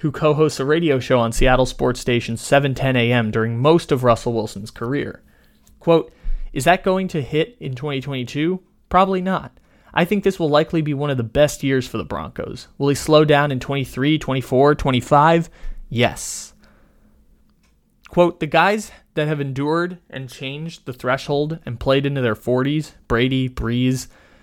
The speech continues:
they played a different game than Russ plays. They played a game totally from the pocket and have done that the entirety of their career. That's not necessarily Russell's game." With Wilson's twenty nineteen extension running through twenty twenty-three,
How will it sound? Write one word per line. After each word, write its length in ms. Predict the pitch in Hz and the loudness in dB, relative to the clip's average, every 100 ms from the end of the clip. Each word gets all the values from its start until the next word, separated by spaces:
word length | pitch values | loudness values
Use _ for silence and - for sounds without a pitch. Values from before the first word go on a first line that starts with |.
| _ | _
they 100 | 160 | 0
played 260 | 156 196 214 | 2 2 2
a 40 | |
different 320 | 180 170 160 | 0 -4 -4
game 260 | 143 151 151 | -2 -2 -2
than 160 | 120 | -2
Russ 240 | 110 110 - | -2 -4 -6
plays. 480 | - 90 - - - _ _ _ | -8 -8 -8 -14 -20 _ _ _
They 120 | 151 | 0
played 240 | 202 202 | 4 2
a 40 | 190 | 4
game 240 | 185 165 | 0 -2
totally 420 | - 175 180 185 | -2 4 4 4
from 200 | 180 165 | 2 -2
the 80 | 147 | -4
pocket 460 | 139 143 143 113 - | 2 2 2 -6 -6
and 100 | 127 | -4
have 180 | 131 123 | -4 0
done 260 | 143 147 156 | 2 2 2
that 280 | 147 - - | 0 -2 -8
the 260 | - 135 | -4 0
entirety 580 | 135 127 - 156 151 147 | 0 -2 -2 2 2 2
of 80 | 139 | 2
their 160 | 139 | 0
career. 540 | 131 131 131 143 - - - _ _ - | 0 -2 -2 -4 -6 -16 -20 _ _ 2
That's 200 | 156 170 | 2 4
not 180 | 214 170 | 2 2
necessarily 580 | 175 156 170 160 147 | -2 -2 0 2 2
Russell's 480 | 135 131 135 120 113 | 4 4 4 -2 -8
game." 440 | - 123 113 - 143 _ _ _ _ _ _ _ _ _ _ _ | -6 -6 -6 -12 -18 _ _ _ _ _ _ _ _ _ _ _
With 180 | 151 147 | 0 2
Wilson's 460 | 156 180 190 214 - | 4 4 4 -2 -2
twenty 240 | 165 170 | -2 0
nineteen 340 | 170 165 - | 0 -2 -4
extension 720 | 147 - - 135 135 156 151 156 _ | -4 -4 0 0 0 -6 -6 -10 _
running 280 | 131 139 147 | 0 0 0
through 200 | - 143 | -2 -4
twenty 240 | - 131 | -2 -4
twenty-three, 640 | 127 135 123 - 117 135 | -4 -4 -6 -4 -2 -2